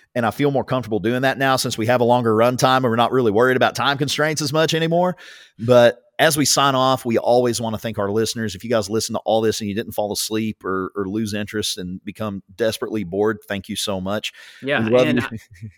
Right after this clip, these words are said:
Speaker 2: well, and I was gonna say, we have gotten feedback that from people who actually listen to our podcast that they
Speaker 1: <laughs>
Speaker 2: like for us to continue to finish our thoughts instead of breaking it up into several different segments.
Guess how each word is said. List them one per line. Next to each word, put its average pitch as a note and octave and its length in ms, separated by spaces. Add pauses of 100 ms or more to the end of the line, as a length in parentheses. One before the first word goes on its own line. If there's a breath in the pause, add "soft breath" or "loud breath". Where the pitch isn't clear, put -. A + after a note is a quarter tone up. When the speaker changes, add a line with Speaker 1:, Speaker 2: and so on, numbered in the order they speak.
(440 soft breath)
Speaker 2:
well, E3 220
and D#3 100
I F3 120
was G3 120
gonna D#3 220
say, C3+ 680
we C#3+ 300
have D3+ 380
gotten C3+ 320
feedback B2 960
that A#2 580
from C3+ 300
people D3+ 300
who C#3+ 120
actually B2+ 320
listen A#2+ 480
to A2+ 140
our G2 120
podcast G2 580 (640 loud breath)
that B2 580 (220)
they C#3+ 420
Speaker 1:
<laughs> C#3+ 200 (140)
Speaker 2:
like F3 400
for C3+ 260
us B2 240
to C3+ 120
continue A#2 680
to A#2+ 140
finish D3 480
our A2+ 200
thoughts - 540
instead B2 360
of A#2+ 280
breaking B2 460
it A2 100
up A2+ 280
into G#2+ 580
several A2+ 340
different G#2+ 320
segments. G#2+ 600